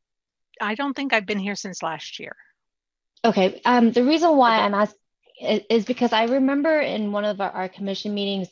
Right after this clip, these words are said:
Speaker 2: there was a presentation s-, not similar to, like, very similar to this, I think, um, where I think the Water's Edge, um, there was someone from Water's Edge, uh, d-, do you, uh, brought, you know,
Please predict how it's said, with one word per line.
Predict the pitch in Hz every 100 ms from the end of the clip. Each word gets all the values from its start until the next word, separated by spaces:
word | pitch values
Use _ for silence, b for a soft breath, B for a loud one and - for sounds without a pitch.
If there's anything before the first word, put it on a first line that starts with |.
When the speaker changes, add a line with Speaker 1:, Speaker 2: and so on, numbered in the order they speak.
| - -
Speaker 2:
there | 202
was | 202
a | 190 - _
presentation | - 226 233 220 208 208
s-, | 185 _ _
not | 202 233 226 -
similar | 240 220 202 196
to, | 196
like, | 196 196
very | 247 262
similar | - 226 226
to | 208 202
this, | 180 180
I | 190
think, | 202 247 247 B B B B -
um, | 214 202 190 196
where | 202 208
I | 202
think | 240 240
the | 220
Water's | 196 202 202 208 -
Edge, | 190 185 190 170 - b b b b
um, | 190 185 175 170 165 160 175 _ - - -
there | 196
was | 214
someone | 240 233
from | 233 226
Water's | 208 196 202 196 190
Edge, | 190 185 180
uh, | - - - - - 233
d-, | 185 -
do | 202
you, | 185 185
uh, | 196 190 170 - -
brought, | 214 214 214
you | - 190
know, | 180 175